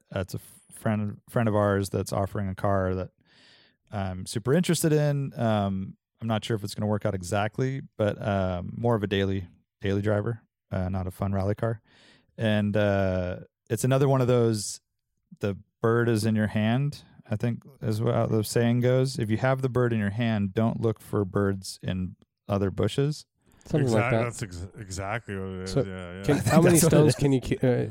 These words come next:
Speaker 2: use for this bird?
Speaker 3: Yeah.
Speaker 2: Or, uh,
Speaker 3: If
Speaker 1: Like,
Speaker 3: your
Speaker 1: yeah,
Speaker 3: hands
Speaker 1: three
Speaker 3: are full of
Speaker 1: stone.
Speaker 3: stones, why would you reach for a crystal?
Speaker 2: That's right.
Speaker 1: Yeah, save your birds for the stones later. You know,
Speaker 3: Yeah.
Speaker 1: that's what I always say.
Speaker 3: Yeah.
Speaker 1: Um,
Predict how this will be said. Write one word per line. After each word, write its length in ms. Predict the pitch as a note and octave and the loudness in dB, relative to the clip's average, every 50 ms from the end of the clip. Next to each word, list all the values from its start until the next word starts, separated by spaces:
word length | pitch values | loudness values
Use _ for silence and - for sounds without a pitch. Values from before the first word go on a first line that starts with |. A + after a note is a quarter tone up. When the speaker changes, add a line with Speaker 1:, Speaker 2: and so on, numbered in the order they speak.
| G#2+ B2+ B2 | -6 -8 -6
Speaker 2:
use 400 | B2 B2 B2+ C3+ C#3 C#3+ C#3+ C3+ | -2 2 4 6 6 6 4 2
for 180 | - - - A#2+ | 0 0 0 2
this 220 | A#2+ C3 B2 - | 2 2 0 -2
bird? 440 | - - B2+ C3 C3+ C3+ C3+ C3+ C3 | -2 0 2 4 4 4 4 4 2
Speaker 3:
Yeah. 60 | A2+ | 2
Speaker 2:
Or, 160 | A2 - - B2 | 0 0 0 -2
uh, 60 | A#2 - - | -4 -4 -2
Speaker 3:
If 140 | C#3 D#3 D3 | 0 2 4
Speaker 1:
Like, 100 | B2 F#3 | 6 6
Speaker 3:
your 300 | F#3 F3+ F3+ E3+ E3 C#3 | 6 6 4 4 4 4
Speaker 1:
yeah, 280 | C3+ C3 A#2 G#2+ G#2+ G#2+ | 4 4 4 4 4 2
Speaker 3:
hands 360 | - F3 G3+ - - - - | 2 2 4 6 6 6 6
Speaker 1:
three 60 | G#3 | 4
Speaker 3:
are 40 | F3+ | 4
full 140 | D3 A3 G#3+ | 6 6 6
of 160 | G3+ G3+ G3 | 8 6 6
Speaker 1:
stone. 120 | - C3 | 4 4
Speaker 3:
stones, 380 | E3+ A#3+ B3 A#3 A3 G3+ F3 D#3 | 4 4 6 6 6 6 6 6
why 160 | D#3 D#3+ E3+ | 6 6 6
would 120 | F3+ F#3 E3+ | 6 6 4
you 80 | F#3+ | 4
reach 280 | F#3 F3 F#3+ G3 - - | 4 4 4 2 0 -2
for 120 | - F#3 | -2 -2
a 60 | F#3 F3 | -2 0
crystal? 480 | - A#3+ A#3 G3+ - - - A2 G2+ | 0 0 0 0 -2 -4 -4 -2 0
Speaker 2:
That's 200 | - D3 - - | 0 0 0 2
right. 220 | - D3 C3 - - _ _ - | 2 2 2 2 -2 _ _ -4
Speaker 1:
Yeah, 300 | G3+ F#3 D#3+ B2 A2+ B2 | 0 2 2 4 2 2
save 400 | A2 - - D#3+ D#3+ F3+ F3 E3+ | 0 2 2 4 4 4 4 4
your 80 | F3 | 4
birds 400 | D#3+ D3 F3 F#3+ F#3 F3+ E3 - | 2 4 2 4 4 2 2 0
for 180 | - - D#3+ D3+ | 0 0 2 2
the 100 | C#3+ D3+ | 2 2
stones 440 | - - - E3 E3 E3+ E3 D3 D#3 | 0 0 0 2 2 2 2 2 2
later. 400 | F#3+ G3 F3+ C#3 A#2 G#2 G#2 A2 E3+ - | 2 2 4 4 2 2 2 0 0 2
You 60 | F#3 | 4
know, 60 | F#3 D#3+ | 4 6
Speaker 3:
Yeah. 60 | B2+ | 4
Speaker 1:
that's 180 | C3+ C#3 - | 4 2 2
what 80 | C#3 C3+ | 2 2
I 60 | C#3 | 4
always 200 | C3+ B2+ B2 G#2+ | 4 4 2 2
say. 300 | - - G2+ G2 F#2+ F#2+ F#2 - - - _ _ _ - | 0 0 0 0 0 -2 -4 -8 -16 -20 _ _ _ -8
Speaker 3:
Yeah. 400 | A#2+ B2+ C#3 C3 A#2+ A#2+ A#2+ A2+ | -6 -4 0 2 2 2 2 2
Speaker 1:
Um, 200 | G#2+ G#2 G#2+ G#2 | 2 0 -2 -6